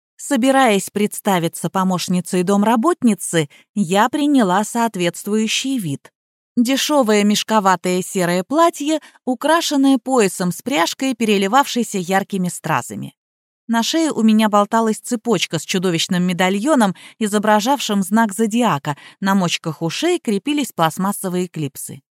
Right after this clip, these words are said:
Ноги были обуты в матерчатые тапки с названием известной фирмы, но с ошибкой в написании,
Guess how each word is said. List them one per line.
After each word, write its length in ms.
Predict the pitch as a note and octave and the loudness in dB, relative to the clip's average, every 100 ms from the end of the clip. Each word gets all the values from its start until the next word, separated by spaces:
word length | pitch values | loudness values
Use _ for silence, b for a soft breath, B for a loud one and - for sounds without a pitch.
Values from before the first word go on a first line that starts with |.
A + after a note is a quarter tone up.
| _ _ _ _ | _ _ _ _
Ноги 260 | D4+ D#4 | -4 -2
были 220 | C#4+ C4+ C4+ | -2 0 2
обуты 420 | A3+ G#3+ C#4+ A#3 | 2 2 -2 0
в 60 | |
матерчатые 720 | G3+ G3 - A#3+ - A3+ A3+ A3+ | 0 -2 -2 -2 -2 -4 -2 -2
тапки 480 | - D#3 - - D3+ B | 2 0 0 -6 -6 B
с 100 | - | -4
названием 640 | F#3 F3 F3 A#3+ A3 F#3 | -2 0 2 4 4 2
известной 480 | F3 F#3+ G#3 - F#3 | -2 0 -2 0 -4
фирмы, 460 | F3+ D#4+ D#4+ F#3+ F3 B B | -2 -2 0 0 -2 B B
но 160 | A#3 | -2
с 100 | A#3 | 0
ошибкой 540 | B3 A#3 A#3+ F3 - E3+ | -2 0 -2 -2 -2 0
в 80 | |
написании, 720 | F#3+ F#3+ A#3 - D#3 C#3+ C#3 | 0 -2 -4 -2 -2 0 -4